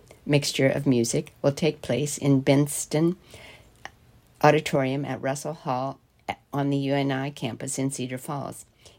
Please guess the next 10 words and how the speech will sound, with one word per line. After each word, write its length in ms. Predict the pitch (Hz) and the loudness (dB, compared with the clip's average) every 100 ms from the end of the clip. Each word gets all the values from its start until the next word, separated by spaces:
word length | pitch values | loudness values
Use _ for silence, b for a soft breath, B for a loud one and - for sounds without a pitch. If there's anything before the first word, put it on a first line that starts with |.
| b | b
In 160 | 151 | 0
addition, 460 | 139 147 170 139 143 | 0 0 0 -2 -4
faculty 720 | - 135 139 - 143 143 147 - _ _ B B B B | 0 0 0 -6 -10 -6 -6 -8 _ _ B B B B
piano 320 | 170 165 165 | 2 4 4
collaborator 800 | - 143 123 113 110 113 120 131 | 2 0 0 0 -2 -2 -2 -2
Sean 400 | 139 - 117 120 | -4 -4 -4 -6
Botkin 580 | 135 151 175 156 151 151 | -4 -4 -4 -6 -6 -6
and 180 | 131 120 | -8 -6
faculty 420 | 117 139 127 135 - | -6 -6 -6 -8 -6
artist 440 | 127 120 123 - | -6 -6 -10 -16